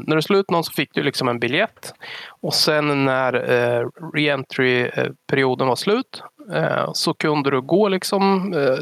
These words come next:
till, till en tombola med din biljett. Liksom. Då hade de ju hela setupen klar med alla olika sorts bounty.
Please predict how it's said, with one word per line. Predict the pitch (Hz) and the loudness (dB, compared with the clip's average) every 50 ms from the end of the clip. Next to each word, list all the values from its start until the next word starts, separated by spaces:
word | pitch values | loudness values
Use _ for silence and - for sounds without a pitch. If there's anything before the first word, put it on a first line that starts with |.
| 165 | -4
till, | - - 156 - - | -2 -4 -4 -2 -2
till | - - 156 147 151 147 - | -2 -2 0 0 -2 -2 -2
en | 143 135 139 | -2 -4 -4
tombola | - - 165 147 131 123 123 143 143 160 190 - _ _ _ - - - - - | -2 0 0 0 2 2 2 2 2 2 0 -2 _ _ _ -20 -20 -18 -8 -2
med | - 139 143 143 143 143 | 0 0 2 2 0 0
din | 156 143 139 | 0 0 0
biljett. | 139 135 139 151 - _ - - | 0 0 -2 -2 -4 _ -6 -4
Liksom. | 117 - - 151 147 | -4 -4 -4 -4 0
Då | 143 | 0
hade | 147 147 143 | 0 2 2
de | 147 143 139 | 0 0 2
ju | 139 139 131 131 _ _ _ _ _ _ _ - 240 | 2 2 0 -2 _ _ _ _ _ _ _ -8 -4
hela | 147 151 139 - 131 | -2 -2 0 0 -2
setupen | - - 131 - - - - - 123 117 | 0 0 -2 -2 -2 -4 -4 -4 -4 0
klar | - 131 131 135 | 0 2 2 4
med | 139 131 | 4 2
alla | 127 120 117 117 | 2 2 0 0
olika | 117 117 - 120 117 110 | -2 -2 -2 -2 -2 -2
sorts | - - 127 127 - - | -4 -6 -8 -8 -4 -2
bounty. | 120 123 123 131 - - 202 | 0 0 0 -2 -2 -2 -2